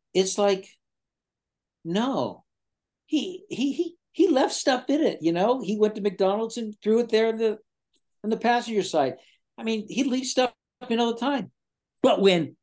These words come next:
he bought it, <laughs> it's a transfer of ownership. He was washing it, waxing it, vacuuming it out. That's what we're talking about. Your kids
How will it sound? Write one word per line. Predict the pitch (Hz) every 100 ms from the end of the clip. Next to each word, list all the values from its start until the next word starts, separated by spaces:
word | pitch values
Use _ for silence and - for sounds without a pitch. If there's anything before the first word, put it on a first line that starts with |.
| _
he | - - 262
bought | 269 269 294 339
it, | 349 - 240 - _ _
<laughs> | 302 302 - _ - - - _ _
it's | 208 226 185
a | 185
transfer | - - 202 226 269 - - 262 247
of | 233 208 -
ownership. | 214 254 262 - 202 151 - _ - _ _
He | - 294
was | 277 196 143
washing | 151 185 220 226 269 262
it, | 269 269 262
waxing | 160 175 208 214 - 254 254
it, | 254 254
vacuuming | 165 196 208 208 247 240 233
it | 220 208 -
out. | 160 180 254 294 - - _ - - _
That's | 147 247 269 277
what | 269
we're | 240 233
talking | 208 226 233 226 220
about. | 202 160 147 127 - _ _
Your | 151 226 302
kids | - 220 196 190